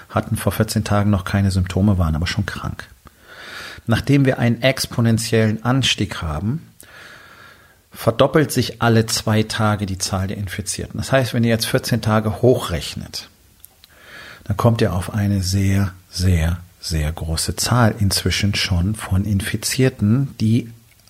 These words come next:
in diesen Zahlenwerken, in diesen Statistiken noch gar nicht auftauchen. Ja? So ist China mal eben in einer Provinz auf gut achtzigtausend Fälle gekommen.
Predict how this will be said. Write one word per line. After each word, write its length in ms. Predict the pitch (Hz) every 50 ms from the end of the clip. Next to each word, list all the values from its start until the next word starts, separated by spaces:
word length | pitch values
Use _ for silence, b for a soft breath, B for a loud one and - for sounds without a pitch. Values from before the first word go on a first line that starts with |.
| _ - - - - _ - -
in 220 | - 127 127 135 120
diesen 320 | 123 123 113 110 113 107
Zahlenwerken, 1120 | - - - - - 131 139 135 127 117 117 120 113 98 98 98 98 92 87 90 - 131 131
in 120 | 131 117
diesen 180 | 110 107 107 104
Statistiken 760 | - 110 107 - - 110 - - 120 113 - - 113 104 104
noch 260 | 107 101 95 - - -
gar 260 | 104 98 95 92 90
nicht 300 | 87 85 82 - - -
auftauchen. 640 | 73 73 - - - - - - 50 - - - - - _ B B B B B B B B B B B B B B B B B B B B B B B B _ _ -
Ja? 180 | 90 110 143 143 B B B B B B B B -
So 260 | - - 110 131 147 -
ist 140 | - -
China 420 | - - - 107 101 101 110 120 117
mal 240 | 110 92 87 92 -
eben 260 | - 117 120 110 95 98
in 120 | 92 -
einer 320 | - 98 101 135 156 175
Provinz 720 | 170 - - - 131 120 107 92 92 101 113 - - - B B B B B B B B B -
auf 180 | 107 - - - -
gut 220 | - 110 104 - -
achtzigtausend 800 | 104 87 - - - - 107 - - - 113 110 117 127 120 -
Fälle 240 | - 175 180 139
gekommen. 400 | 78 67 64 - - - - -